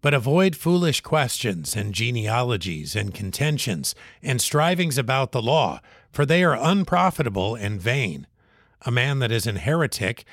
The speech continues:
after the first and second admonition, reject, knowing that he that is such is subverted and sinneth,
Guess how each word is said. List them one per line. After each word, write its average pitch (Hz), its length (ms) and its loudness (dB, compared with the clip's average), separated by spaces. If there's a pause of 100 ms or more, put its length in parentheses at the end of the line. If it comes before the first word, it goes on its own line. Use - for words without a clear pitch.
(140)
after 143 320 -2
the 117 100 0
first 180 380 0
and 131 120 0
second 156 380 0
admonition, 131 760 0
reject, 131 640 0 (500)
knowing 175 300 2
that 143 160 0 (100)
he 190 140 4
that 143 180 0
is 123 100 0
such 156 440 0
is 127 120 0
subverted 127 680 0 (300)
and 110 160 -2
sinneth, 160 560 0